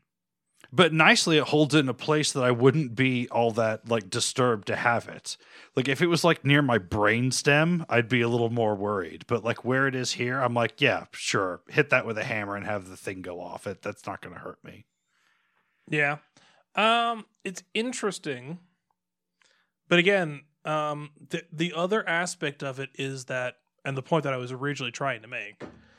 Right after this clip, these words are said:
Speaker 2: is, um, if it's set off by s-, by an I M U,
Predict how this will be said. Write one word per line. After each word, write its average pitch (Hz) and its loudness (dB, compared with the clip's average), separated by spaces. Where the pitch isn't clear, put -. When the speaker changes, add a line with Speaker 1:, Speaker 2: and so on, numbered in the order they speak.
Speaker 2:
is, 143 -2
um, 131 -4
if 165 0
it's - -4
set 214 0
off 190 -2
by 160 0
s-, - -8
by 147 2
an 135 -4
I 143 -4
M 123 -10
U, 131 -10